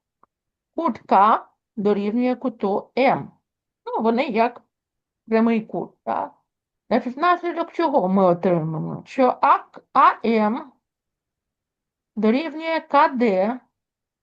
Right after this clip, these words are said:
дорівнює шість сантиметрів.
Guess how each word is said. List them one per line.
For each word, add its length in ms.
дорівнює 640
шість 400
сантиметрів. 920